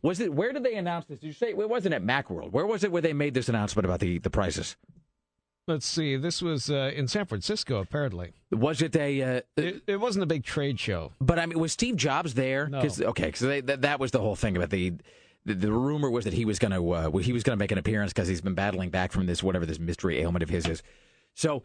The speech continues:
Speaker 1: it, it's not about the iPhone, but you know what? That reminds me of something I read this morning. Do you ever see something that just pushes you into the, the, like, a stage of apoplectic anger?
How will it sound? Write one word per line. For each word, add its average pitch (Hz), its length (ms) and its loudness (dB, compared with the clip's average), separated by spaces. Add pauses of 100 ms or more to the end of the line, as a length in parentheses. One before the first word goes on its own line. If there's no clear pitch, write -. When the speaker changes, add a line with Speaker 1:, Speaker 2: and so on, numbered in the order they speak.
(100)
Speaker 1:
it, 160 140 0
it's 147 180 -2
not 220 140 2
about 240 120 2
the 180 140 0
iPhone, 208 420 0 (160)
but 208 200 2
you 170 80 2
know 180 80 2
what? 185 180 0
That 139 560 0
reminds 151 460 0
me 143 80 4
of 123 80 -2
something 165 340 2
I 123 120 2
read 135 200 0
this 123 180 0
morning. 151 360 0 (420)
Do 131 60 2
you 220 60 4
ever 302 140 0
see 233 180 0
something 180 460 2 (120)
that 123 260 0 (640)
just 147 260 -2
pushes 196 340 2
you 165 140 0
into 147 220 2
the, 110 100 2 (300)
the, 139 200 0 (100)
like, 113 180 0
a 123 60 0
stage 151 380 0
of 113 140 -2
apoplectic - 800 2
anger? 127 340 2